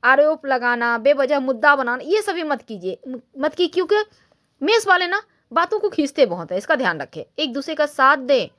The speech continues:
और सितंबर, अ, अंतिम से लेकर अक्टूबर का जो महीना है, क-, यानी कि करीब एक सवा महीना रिश्तों पर ज़्यादा ध्यान देना है, वाणी पर कंट्रोल रखना है, क्योंकि आपकी वाणी में कन-, कड़वाहट रहेगी इस समय। अब बात करते हैं आपके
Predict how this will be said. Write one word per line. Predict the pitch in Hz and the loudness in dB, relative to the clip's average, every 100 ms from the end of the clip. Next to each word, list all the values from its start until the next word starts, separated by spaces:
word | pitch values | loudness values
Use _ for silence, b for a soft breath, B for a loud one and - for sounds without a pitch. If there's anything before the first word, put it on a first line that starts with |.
| _ _ _ b b b _ | _ _ _ b b b _
और | 311 359 | 0 0
सितंबर, | 285 - 359 330 370 370 381 _ _ _ _ _ _ _ _ | 0 -6 -2 0 4 2 2 _ _ _ _ _ _ _ _
अ, | 247 247 - - _ - | -8 -6 -8 -16 _ -2
अंतिम | 294 330 440 392 294 | -2 4 2 2 -4
से | - 285 | -2 2
लेकर | 285 294 302 | 2 2 -2
अक्टूबर | 285 - 339 359 | -4 -8 -4 0
का | 339 | 0
जो | 294 | 0
महीना | 262 247 262 | -2 -4 0
है, | 294 320 | -2 -2
क-, | - - | -10 -6
यानी | 269 311 | -4 -4
कि | 349 | -6
करीब | 330 359 392 | -2 0 0
एक | 302 320 | -2 -4
सवा | - 294 277 | 0 2 2
महीना | 262 277 277 b b b 247 | 0 0 -2 b b b -4
रिश्तों | 277 - 330 | -4 -6 -4
पर | 302 | 0
ज़्यादा | 240 247 277 | 2 2 0
ध्यान | 262 220 | 0 -4
देना | 214 226 | -4 -2
है, | 262 | -2
वाणी | 254 254 294 | 0 -2 -4
पर | 311 | -6
कंट्रोल | - 262 240 269 | -4 -4 2 2
रखना | 233 214 | 2 -4
है, | 233 | -8
क्योंकि | 302 294 | -6 -4
आपकी | 254 262 277 | -4 -4 -4
वाणी | 247 254 302 | -4 -4 -6
में | 277 | -6
कन-, | - 220 214 _ _ - | -6 -6 -8 _ _ -4
कड़वाहट | 240 233 233 226 | 2 2 2 -2
रहेगी | 170 175 | -6 -6
इस | 185 - | -8 -10
समय। | 151 143 _ b b b b _ | -12 -14 _ b b b b _
अब | - | 0
बात | 392 415 415 | 2 0 -2
करते | 403 427 | -6 -4
हैं | 415 | -2
आपके | 349 349 381 392 | -2 -2 -4 -4